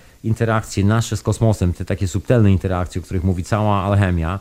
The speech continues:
czyli te drobne uczucia, to co, to, co kształtuje właśnie nasze uczucia, czyli to, co kształtuje nasze aminokwasy, które później są składnikiem naszego otoczenia.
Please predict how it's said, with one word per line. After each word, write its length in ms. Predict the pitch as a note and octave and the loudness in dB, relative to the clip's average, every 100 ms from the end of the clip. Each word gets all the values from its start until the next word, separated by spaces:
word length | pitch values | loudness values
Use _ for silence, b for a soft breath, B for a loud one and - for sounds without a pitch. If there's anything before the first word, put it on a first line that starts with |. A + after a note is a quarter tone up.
| B B B B B B B - - - - - | B B B B B B B -14 -14 -18 -20 -6
czyli 160 | G#2+ | -4
te 120 | F#2+ F#2 | 0 0
drobne 440 | A2 C3+ A2 A#2 | 2 4 4 4
uczucia, 400 | G#2+ - B2 G2 | 4 0 -2 -2
to 140 | - | -4
co, 180 | - D#3+ | -2 -2
to, 140 | A#2+ D#3 | -2 -2
co 140 | F3 | -4
kształtuje 500 | - D3+ C3 B2+ B2+ | -2 -4 0 2 2
właśnie 460 | A#2 G#2+ G2+ - C3 | 0 -2 -2 0 -2
nasze 180 | A2+ | 0
uczucia, 440 | D3+ - F3 - G2+ | -2 0 -2 0 -4
czyli 280 | - G2+ G2 | -4 -8 -4
to, 140 | B2 | -4
co 120 | A#2+ | -4
kształtuje 500 | B2 B2 A2 A2+ A#2 | -4 -2 0 2 2
nasze 320 | A2+ F2+ - | 2 0 -2
aminokwasy, 640 | G#2+ A#2+ C3 B2 E3 C3+ G#2 | 0 2 0 -2 -4 -4 -6
które 200 | - G2+ | -6 -6
później 640 | - A2+ G#2 A2 A#2+ D3+ B B - | 0 0 2 2 2 0 B B -14
są 200 | - A#2+ | -8 -6
składnikiem 640 | - B2 G2+ G#2 - G#2+ | 0 2 4 2 2 -2
naszego 320 | A#2+ - G#2+ | -2 -2 0
otoczenia. 600 | A2+ D3 - F3 G#2+ D#2+ | 0 -2 0 2 2 -2